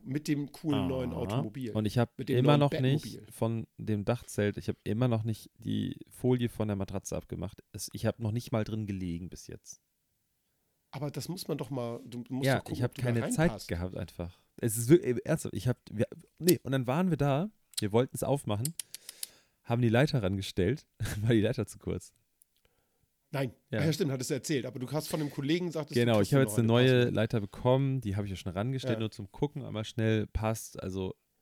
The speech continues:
Speaker 2: so. Und, äh,
Speaker 1: Ja.
Speaker 2: äh, in ein paar Tagen, wenn ich von dieser Messe wiederkomme, wo ich jetzt hinfahre, dann,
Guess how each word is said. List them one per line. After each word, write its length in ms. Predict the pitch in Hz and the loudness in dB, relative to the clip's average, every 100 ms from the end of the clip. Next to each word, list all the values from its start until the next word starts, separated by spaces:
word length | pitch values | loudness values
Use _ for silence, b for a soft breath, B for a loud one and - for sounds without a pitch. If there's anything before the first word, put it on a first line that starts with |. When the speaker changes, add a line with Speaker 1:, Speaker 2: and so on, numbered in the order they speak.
| _ | _
Speaker 2:
so. 180 | 95 90 - _ _ _ | -12 -12 -16 _ _ _
Und, 420 | 104 95 95 - | -8 -8 -12 -12
äh, 60 | 92 92 | -10 -8
Speaker 1:
Ja. 140 | - - _ _ b b b b _ _ - | -8 -12 _ _ b b b b _ _ -8
Speaker 2:
äh, 260 | 95 95 - _ | -6 -6 -8 _
in 120 | 117 | -6
ein 20 | |
paar 140 | 117 120 | -4 -2
Tagen, 340 | 123 131 135 | 0 0 0
wenn 120 | 117 | 0
ich 100 | 107 | -2
von 80 | - | -2
dieser 180 | 107 98 | 0 2
Messe 300 | 110 - 107 | 2 0 0
wiederkomme, 480 | 98 98 - 98 95 | 0 0 -2 -2 -2
wo 60 | |
ich 80 | 95 | -4
jetzt 160 | 92 - | -6 -8
hinfahre, 320 | 101 - 92 | -8 -2 0
dann, 220 | 92 92 | 0 -4